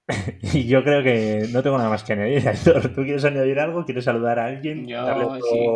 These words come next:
Speaker 2: que es-,
Speaker 1: saludito a
Speaker 2: yo
Speaker 1: Risto?
Speaker 2: solo espero, o sea, el, el chiste de Laura Escanes, yo creo que no va a durar mucho más, pero mientras dure,
Speaker 1: <laughs>
Speaker 2: espero, Laura, que hayas pasado un muy buen San Valentín.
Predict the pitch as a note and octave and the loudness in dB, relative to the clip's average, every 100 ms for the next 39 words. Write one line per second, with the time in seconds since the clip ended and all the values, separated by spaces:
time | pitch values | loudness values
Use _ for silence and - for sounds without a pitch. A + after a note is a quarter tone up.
0 | A#2 A#2+ - A#2 A#2 A2+ A2+ A#2+ A#2 A2+ | 0 -2 -2 -2 -2 -4 -4 0 0 0
1 | C3 A#2 C#3 C3+ C3+ C3 - - C#3 D3+ | 0 -2 -2 -4 -2 -6 -8 -12 -10 -8
2 | F#3 - - A#2+ A2 G#2+ G#2+ G#2+ G#2 G#2+ | -10 -14 -10 -2 -2 -4 -12 -12 -14 -14
3 | - B2 - - B2+ B2+ B2+ B2+ B2 A#2 | -14 -14 -14 -6 -4 -4 -4 -4 -6 -8
4 | - B2+ G#2 G2 _ - A2+ G2+ A2 A2+ | -8 -8 -8 -14 _ -20 -20 -16 -8 -6
5 | A2+ A2+ A2+ A2 A#2 A2+ A2+ D3 - C#3 | -6 -4 -2 -2 -4 -10 -8 -8 -6 -4
6 | C#3 D3+ D3 A#2+ A2+ A2+ A#2+ B2+ D3+ - | -2 -4 -6 -10 -6 -8 -6 -8 -8 -2
7 | E3 E3+ E3 E3+ C#3 C#3+ D3+ D3 C#3 C#3+ | 0 2 2 2 0 0 2 0 2 -4
8 | C#3+ C3+ - C3+ - B2+ C3+ C#3 C3+ - | -4 -6 -4 -4 -8 -10 -8 -8 -10 -14
9 | C#3 C#3 C3+ B2+ B2+ B2+ C#3+ F#3+ C4 | -10 -8 -6 -6 -4 -6 -6 -6 -8